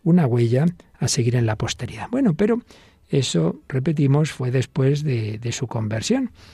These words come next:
Y vamos a escuchar, eh, un momento en la película decisivo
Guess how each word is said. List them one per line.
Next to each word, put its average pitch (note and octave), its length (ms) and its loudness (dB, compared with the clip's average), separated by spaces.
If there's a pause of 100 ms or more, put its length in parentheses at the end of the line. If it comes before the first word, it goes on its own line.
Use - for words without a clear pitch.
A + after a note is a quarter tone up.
(200)
Y D3+ 80 -2
vamos A3 260 2
a F#3+ 40 4
escuchar, D#3+ 520 0 (460)
eh, C3 400 2
un F3+ 160 4
momento C#3 400 4
en B2 100 2
la D3+ 80 2
película C3+ 640 0 (320)
decisivo C3+ 680 -2